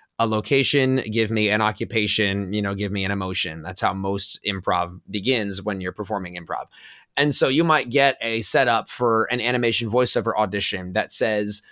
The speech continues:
"This is a fourteen-year-old kid, uh, who, uh, is a reincarnated Egyptian pharaoh, uh, who works at an arcade in Antarctica."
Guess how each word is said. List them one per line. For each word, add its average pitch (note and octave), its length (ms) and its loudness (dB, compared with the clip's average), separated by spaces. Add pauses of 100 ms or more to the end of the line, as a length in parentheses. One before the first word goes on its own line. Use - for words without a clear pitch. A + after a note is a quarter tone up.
(120)
"This C#3 280 0
is C3 300 2
a A2+ 320 4
fourteen-year-old D3+ 680 4
kid, G#2 420 0 (400)
uh, G#2 460 4
who, A2 500 -2 (140)
uh, G#2 420 0
is A#2+ 220 0
a A2+ 140 2
reincarnated D3 880 4
Egyptian B2+ 440 2
pharaoh, G2+ 720 2 (300)
uh, A#2 180 4
who C3 140 2
works C3 440 4
at B2 120 4
an B2 100 -2
arcade B2 640 4
in A2+ 140 0
Antarctica." G#2+ 800 0